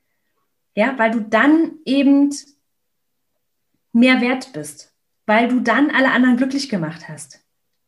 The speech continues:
Weil dann kommt nämlich der Frust, wenn das nicht kommt. Wenn die dann nicht sagen, „Oh, du bist die Beste, ohne dich wird hier gar nichts laufen“, sondern wenn sie es einfach selbstverständlich hinnehmen.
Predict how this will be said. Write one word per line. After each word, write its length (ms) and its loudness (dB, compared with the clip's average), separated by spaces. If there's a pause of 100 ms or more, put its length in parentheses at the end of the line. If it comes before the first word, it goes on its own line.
(1120)
Weil 140 0
dann 200 2
kommt 180 -2
nämlich 220 2
der 140 0
Frust, 500 -6
wenn 140 -2
das 200 -6
nicht 240 0
kommt. 400 -14 (640)
Wenn 160 4
die 80 0
dann 200 0
nicht 200 0
sagen, 300 -6
„Oh, 120 -4
du 100 -4
bist 260 -8
die 80 -6
Beste, 460 -4
ohne 200 -2
dich 200 -6
wird 120 -6
hier 120 -8
gar 200 0
nichts 200 -2
laufen“, 240 -6
sondern 320 -2
wenn 120 -4
sie 80 -4
es 120 -10
einfach 300 -4
selbstverständlich 760 -2
hinnehmen. 580 2